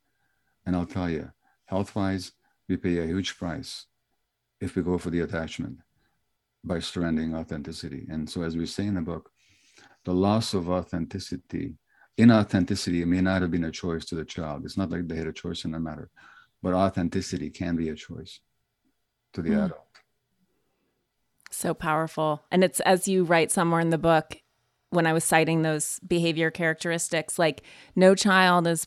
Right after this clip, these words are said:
Speaker 2: is born perfectionistic and other directed and,
Speaker 1: Well, have you ever,
Speaker 2: um,
Speaker 1: have you ever, you've had children, uh, then of your infants at one day of age lie there thinking, "Gee,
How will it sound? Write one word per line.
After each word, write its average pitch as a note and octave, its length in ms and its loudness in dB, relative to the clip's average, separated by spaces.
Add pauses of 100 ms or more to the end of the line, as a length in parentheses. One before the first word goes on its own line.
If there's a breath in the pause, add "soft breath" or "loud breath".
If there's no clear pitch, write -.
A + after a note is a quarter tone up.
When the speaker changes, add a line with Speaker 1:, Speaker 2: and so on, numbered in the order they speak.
(160)
Speaker 2:
is E3 300 6
born E3+ 520 6
perfectionistic E3 1300 2 (440 soft breath)
and D#3 760 4 (120)
other E3 260 8
directed D#3+ 1000 2
and, D#3 800 0 (420)
Speaker 1:
Well, G2+ 120 4
have G#2 140 8
you A2 80 10
ever, A2+ 100 8
Speaker 2:
um, A#2 340 8
Speaker 1:
have G2+ 120 6
you G#2+ 80 8
ever, G#2+ 260 6
you've A#2+ 200 8
had G#2+ 120 6
children, F#2 380 0 (380 loud breath)
uh, - 220 -4
then G2 440 4
of B2 80 10
your G2 300 6
infants F#2+ 500 4
at F2+ 200 4
one G2+ 200 6
day F#2+ 120 8
of F#2 180 4
age F#2 380 0 (160)
lie G2+ 260 4
there G2 160 6
thinking, F#2 400 0
"Gee, F#2 320 2